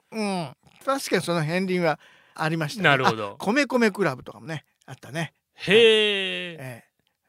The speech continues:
Speaker 1: え。見ましたね。
Speaker 2: もう昔からあんな感じだった？米米クラブ。
Speaker 1: あんな感じ、あんな感じ。
Speaker 2: あの、大所帯でなんか。
Speaker 1: いや、そうそうそうそう。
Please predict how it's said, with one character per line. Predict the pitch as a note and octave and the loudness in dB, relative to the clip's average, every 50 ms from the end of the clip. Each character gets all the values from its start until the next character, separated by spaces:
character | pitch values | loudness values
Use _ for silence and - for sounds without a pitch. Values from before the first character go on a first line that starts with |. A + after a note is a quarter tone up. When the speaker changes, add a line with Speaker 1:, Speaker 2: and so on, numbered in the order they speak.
| _ - | _ -14
Speaker 1:
え。 | D3 | -8
見 | D3 D3+ | -4 0
ま | F3 | 0
し | |
た | |
ね。 | F#3+ | 2
Speaker 2:
も | G#3 | 2
う | G3 | 2
昔 | G#3+ - A3+ G3+ - | 2 4 2 2 4
か | - | 4
ら | E3 D3 | 2 2
あ | |
ん | C#3+ | 2
な | C#3+ | 0
感 | - D3 B2+ | -2 -2 -4
じ | |
だ | A#2 | -4
っ | G#2 | -8
た？ | - F#2+ | -14 -16
米 | - - | -16 -6
米 | |
ク | A2+ - | 2 6
ラ | B3 | 6
ブ。 | A#3+ | 6
Speaker 1:
あ | |
ん | B3 | 6
な | B3+ | 6
感 | A#3 A#3+ | 4 4
じ、 | A3+ G3+ | 4 2
あ | F3+ F3+ | 2 0
ん | F3+ | -2
な | E3+ | -2
感 | D#3 C#3+ C3+ | -4 -2 -2
じ。 | C3 | 0
Speaker 2:
あ | B2 | 0
の、 | C3+ C#3 C#3+ | 0 0 0
大 | C#3+ C#3 | 0 0
所 | C3 C3 | 0 -2
帯 | B2 B2+ A#2 A2+ | -2 -2 -2 -2
で | A2 G#2+ | -2 -6
な | G#2+ A2 | -8 -8
ん | A2+ | -6
か。 | - B3+ | 0 2
Speaker 1:
い | |
や、 | B3+ A3 | 2 4
そ | G3+ A3 G3+ | 4 4 2
う | |
そ | F#3 F3+ | 2 0
う | E3 | -2
そ | D#3 | -4
う | D3+ C#3 | -4 -8
そ | - C3 | -8 -12
う。 | - | -14